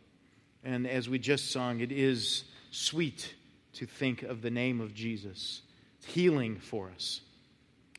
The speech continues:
Thank you, God, that, uh, we get to celebrate that in community today and now,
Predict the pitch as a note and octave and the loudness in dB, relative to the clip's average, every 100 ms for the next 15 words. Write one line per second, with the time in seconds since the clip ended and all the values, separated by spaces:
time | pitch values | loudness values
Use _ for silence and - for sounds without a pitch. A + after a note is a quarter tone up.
0 | - C#3+ C#3+ C3 A#2+ G2 F#2+ - - - | -2 0 0 0 0 0 -2 -8 -20 -20
1 | - - - _ A2 G#2 - A#2 G#2+ G#2+ | -20 -20 -20 _ -10 -8 -4 -2 0 0
2 | C3 B2+ B2 A#2 - D3+ D3+ C#3 C3+ C3 | 0 2 0 0 4 8 8 6 4 4
3 | B2+ A#2+ G#2+ - B2+ C3 C#3 C3 B2+ - | 4 2 -4 -6 0 2 2 2 0 0
4 | B2 B2+ B2 A#2 G2 F#2+ B2+ A#2+ A#2+ A#2 | 2 4 4 2 0 4 4 6 2 0